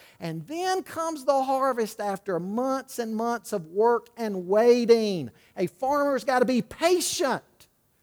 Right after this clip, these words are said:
That's a good description of the Christian life, isn't it?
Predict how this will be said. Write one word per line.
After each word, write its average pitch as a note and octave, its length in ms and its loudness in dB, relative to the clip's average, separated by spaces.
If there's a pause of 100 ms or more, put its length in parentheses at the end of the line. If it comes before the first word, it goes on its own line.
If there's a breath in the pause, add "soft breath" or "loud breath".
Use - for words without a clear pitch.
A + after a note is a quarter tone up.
(160)
That's D#3+ 220 -8
a D#3 60 -8
good C#3 240 0
description C3+ 520 -12
of A2 60 -16
the B2 80 -20
Christian - 420 -16
life, F#2+ 280 -20
isn't - 140 -20
it? - 400 -20